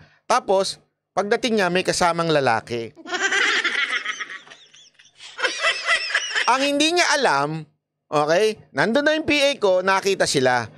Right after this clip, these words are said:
Ang sagot niya, "Pinsan ko." Putang inang pinsan yan.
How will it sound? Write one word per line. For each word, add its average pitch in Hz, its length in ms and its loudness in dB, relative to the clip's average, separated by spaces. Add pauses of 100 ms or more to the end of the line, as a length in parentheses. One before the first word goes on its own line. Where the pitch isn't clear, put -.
(160)
Ang 160 80 -2
sagot 165 320 -2
niya, 156 80 -4
"Pinsan 151 640 -2
ko." 117 160 0 (1400)
Putang 185 400 -4
inang 175 240 -2
pinsan 156 480 2
yan. 127 240 2